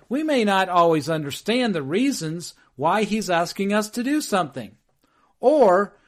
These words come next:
where the means will come from to make it happen.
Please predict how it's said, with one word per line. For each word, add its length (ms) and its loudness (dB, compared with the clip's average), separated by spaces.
where 540 4
the 120 0
means 360 0
will 100 0
come 320 0
from 320 0
to 80 -2
make 220 -2
it 100 0
happen. 560 0